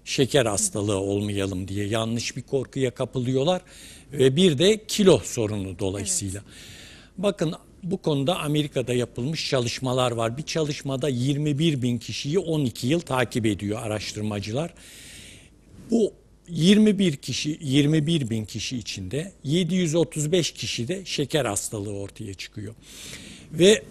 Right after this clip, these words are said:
Speaker 1: yeme şekillerine göre bakıyorlar kimlerde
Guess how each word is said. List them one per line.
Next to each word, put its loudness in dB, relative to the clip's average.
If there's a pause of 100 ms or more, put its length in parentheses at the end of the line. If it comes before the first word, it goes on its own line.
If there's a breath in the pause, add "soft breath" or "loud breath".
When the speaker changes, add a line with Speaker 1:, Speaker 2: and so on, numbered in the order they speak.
(240)
Speaker 1:
yeme 6
şekillerine 2
göre 0
bakıyorlar 0 (720 loud breath)
kimlerde 2